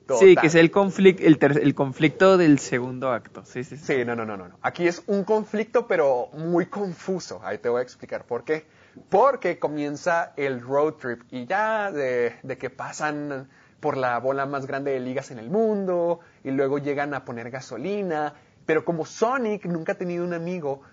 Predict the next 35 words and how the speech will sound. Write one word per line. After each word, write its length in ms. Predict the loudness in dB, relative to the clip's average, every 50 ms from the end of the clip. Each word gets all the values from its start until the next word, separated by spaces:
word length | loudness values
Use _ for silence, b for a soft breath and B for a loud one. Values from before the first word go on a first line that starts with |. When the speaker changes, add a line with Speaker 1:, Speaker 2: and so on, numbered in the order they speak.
| b b b
Speaker 2:
pues 180 | -8 -8 -8 -8
está 220 | -8 -6 -6 -6 -4 -2
aprovechando 560 | -4 -2 -2 -2 -4 -4 -6 -8 -10 -10 -10
muchas 320 | -10 -12 -12 -14 -12 -8
cosas, 260 | -6 -4 -4 -4 -6
o 60 | -8 -6
sea, 140 | -4 -4
él 140 | -4 -4 -6
quiere 280 | -4 -2 0 0 0 0
ver 200 | 0 -2 -4 -4
el 140 | -4 -6 -6
mundo, 340 | -8 -6 -6 -4 -4 -4 -6
muchas 260 | -6 -8 -10 -12 -14
cosas 220 | -14 -14 -16 -14
que 100 | -14 -12
no 120 | -12 -12 -12
pudo 260 | -10 -8 -6 -6 -6
hacer. 320 | -4 -2 -2 -2 -2 b b b b b b b b b b b b _ _ -10
Y 460 | -8 -6 -4 -4 -2 -2 -4 -4 -6 -8 -14 -20 _ _ _ _ _ _ -18
e-, 240 | -4 0 0 0 2
esta 240 | 0 -2 -2 -4 -4
escena 220 | -4 -2 -2 -4 -4
está 240 | -6 -6 -8 -6
muy 260 | -4 -4 -2 -2 -2 -2
rara, 260 | -2 -2 -2 -2 -2
o 40 | 0
sea, 120 | 0 0
llegan 260 | 0 0 -2 -2 -4
a 60 | -4
una 160 | -4 -4 -4 -4
gasolinera, 920 | -4 -6 -4 -4 -4 -4 -4 -6 -6 -6 -4 -2 0 0 0 -2 -4 b b b b b b b b _ -6
eh, 40 | 0
para 220 | 2 2 2 2
como 180 | -2 -6 -6 -8
que, 120 | -8